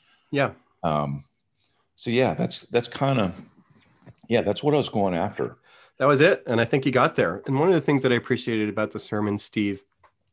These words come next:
Speaker 1: and this is something that I can struggle with in my own preaching, it's just an ongoing challenge. I thought you did a really good job of treating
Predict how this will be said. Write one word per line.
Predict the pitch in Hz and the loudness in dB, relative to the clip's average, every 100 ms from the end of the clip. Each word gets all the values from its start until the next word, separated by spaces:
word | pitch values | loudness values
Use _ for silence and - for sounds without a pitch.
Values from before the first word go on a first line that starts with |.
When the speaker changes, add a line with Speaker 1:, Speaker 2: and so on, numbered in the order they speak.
| _ _ - - | _ _ -16 -4
Speaker 1:
and | 180 | -2
this | - | -2
is | 320 | -2
something | 170 143 147 | 0 0 2
that | 127 | 4
I | 123 | 2
can | 120 113 | 2 -2
struggle | - - 110 110 | -2 -2 0 0
with | 107 104 | -2 -2
in | 104 | -4
my | 98 | -4
own | 98 | -4
preaching, | 92 92 92 107 | -6 -10 -4 -4
it's | 98 | -4
just | - 101 | -6 -6
an | 101 | -2
ongoing | 101 101 95 | -2 -2 -6
challenge. | 92 98 101 98 92 - | -6 -4 -2 -2 -4 -8
I | |
thought | 135 170 170 | -2 -2 0
you | |
did | 143 127 | 2 2
a | |
really | 117 117 | 4 0
good | 113 113 | 0 -2
job | - 104 107 101 | 0 2 2 -2
of | - | -6
treating | - 127 120 117 107 | -2 2 4 4 2